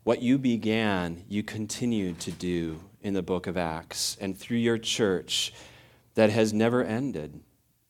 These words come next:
It's just not stopped, Lord. You keep working and you keep doing and you keep being present for us, and we thank you for that. Give to us that reality today. We pray for all the churches in our area. We ask you to bless them and bless all who worship there, that you would,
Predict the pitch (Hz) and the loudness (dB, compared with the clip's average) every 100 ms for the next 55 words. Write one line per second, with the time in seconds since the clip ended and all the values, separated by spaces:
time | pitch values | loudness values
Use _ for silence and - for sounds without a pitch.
0 | - 107 107 - 123 - 107 113 117 - | -4 -2 -2 -2 -2 0 0 0 -2 -6
1 | - 120 131 - - 90 87 85 90 92 | -2 0 -2 -6 -8 -4 -2 -2 -4 -4
2 | 95 - - 127 123 90 82 - 76 82 | -6 -8 -2 -2 -2 -6 -6 -8 -10 -8
3 | 85 82 - 117 110 - 90 82 82 85 | -8 -10 -8 -6 -6 -4 -4 -4 -6 -6
4 | 85 82 - 117 117 98 92 90 - 87 | -8 -8 -10 -10 -8 -6 -4 -6 -6 -4
5 | 80 76 - 78 78 - 85 80 - 80 | -4 -10 -8 -8 -8 -10 -10 -10 -10 -10
6 | - - - 78 73 - - - - - | -12 -16 -14 -10 -10 -12 -20 -20 -20 -20
7 | - - - - 113 113 101 92 - 90 | -20 -20 -6 4 4 4 2 2 2 0
8 | - 87 82 82 85 82 85 85 82 85 | 2 0 0 0 0 -2 -2 -2 -2 -6
9 | 90 - - 110 120 127 123 123 120 110 | -10 -10 -2 2 10 10 10 8 6 8
10 | 113 113 - 120 113 107 107 101 - 104 | 8 6 2 0 2 0 2 2 2 2
11 | 110 110 101 92 - - - 113 110 - | 4 4 2 0 -4 -10 4 6 6 4
12 | 107 104 101 85 98 107 110 - 107 110 | 2 2 0 2 8 8 6 0 2 2
13 | 98 92 98 104 - 104 107 107 101 95 | 2 4 4 4 2 4 4 4 0 4
14 | 98 - 113 - 113 117 107 92 95 104 | 2 2 -2 2 4 4 2 0 0 0
15 | 101 101 95 | 2 2 2